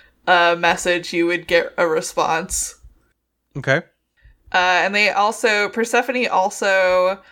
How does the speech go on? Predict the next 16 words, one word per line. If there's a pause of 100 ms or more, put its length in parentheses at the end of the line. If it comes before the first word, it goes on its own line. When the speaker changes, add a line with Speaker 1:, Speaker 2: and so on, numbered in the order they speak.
(340)
Speaker 1:
uh,
put (220)
a (500)
email
address
for
herself
up
on
the
site
where
people
could
contact
her.